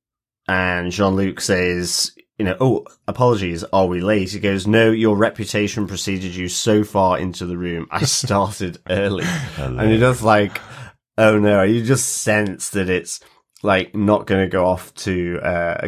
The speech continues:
Speaker 1: get off to a good start.
Speaker 2: Yeah.
Speaker 1: Even
Speaker 2: And just the face on Jonathan Frakes as well, as Will Riker. Uh, he knows this is gonna be a very difficult meeting. <laughs>
Speaker 1: Well, well,
Speaker 2: From
Speaker 1: well,
Speaker 2: that point
Speaker 1: that's
Speaker 2: onwards.
Speaker 1: it. I mean, it, it's even, you know, at, towards the end, Shaw's like, you know,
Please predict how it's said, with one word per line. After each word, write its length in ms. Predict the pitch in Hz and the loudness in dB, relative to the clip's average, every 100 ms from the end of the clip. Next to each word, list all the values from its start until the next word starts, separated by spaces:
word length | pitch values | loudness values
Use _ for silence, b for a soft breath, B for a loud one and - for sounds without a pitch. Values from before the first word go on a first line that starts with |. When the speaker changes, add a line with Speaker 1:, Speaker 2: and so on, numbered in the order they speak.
| - - | -10 0
Speaker 1:
get 160 | 104 | 2
off 220 | 95 92 - | 4 2 -2
to 160 | 87 | -8
a 40 | 85 | -4
good 200 | 90 85 | -6 -4
start. 500 | - 95 87 85 71 | -4 0 0 0 0
Speaker 2:
Yeah. 180 | 69 123 | 0 2
Speaker 1:
Even 340 | 113 110 104 87 | 4 4 2 0
Speaker 2:
And 120 | 78 | -2
just 200 | 90 85 | -2 -2
the 80 | 82 | 0
face 320 | 87 82 - | 2 2 2
on 140 | 73 | 0
Jonathan 400 | 67 71 69 71 | 2 0 0 -6
Frakes 440 | 67 80 73 67 - | -4 0 0 -2 -6
as 100 | 67 | -2
well, 320 | 69 69 67 | 0 2 0
as 100 | 67 | -4
Will 180 | 65 69 | -4 -2
Riker. 460 | 65 69 - 65 52 | 0 -2 -4 -6 -2
Uh, 320 | 65 65 - - | -2 -2 -6 -6
he 140 | 80 | -4
knows 480 | 73 73 71 71 69 | 0 0 0 -2 -4
this 160 | 69 69 | -6 -6
is 100 | 67 | -6
gonna 160 | 69 | -4
be 140 | 67 65 | -4 -6
a 40 | |
very 440 | 60 71 62 64 | -2 -2 0 -4
difficult 580 | 60 65 65 - - - | -6 -8 -6 -8 -8 -12
meeting. 460 | 123 85 98 92 127 | -10 -10 -6 -4 0
<laughs> 40 | |
Speaker 1:
Well, 220 | 165 185 | 2 2
well, 200 | 127 160 151 | 4 2 2
Speaker 2:
From 60 | |
Speaker 1:
well, 80 | 165 | 2
Speaker 2:
that 100 | 82 | 4
point 0 | |
Speaker 1:
that's 280 | 160 175 - | 2 0 -2
Speaker 2:
onwards. 100 | 135 | 0
Speaker 1:
it. 260 | 127 113 107 | 2 4 2
I 80 | |
mean, 220 | 127 127 127 | 2 0 -2
it, 160 | 127 | -4
it's 240 | 127 127 131 | -8 -6 -4
even, 560 | 135 139 131 123 110 b b - | -2 -2 -2 -4 -4 b b -4
you 120 | 139 | 0
know, 240 | 131 117 - _ _ _ _ _ 139 | 0 0 -6 _ _ _ _ _ -4
at, 240 | 147 - | -4 -4
towards 300 | 151 156 127 | 0 0 2
the 80 | 131 | 4
end, 360 | 135 127 117 101 | 4 2 -2 -4
Shaw's 340 | 135 123 113 | -2 -2 0
like, 220 | 110 107 | -2 -2
you 60 | 135 | -2
know, 220 | 131 127 | -2 -6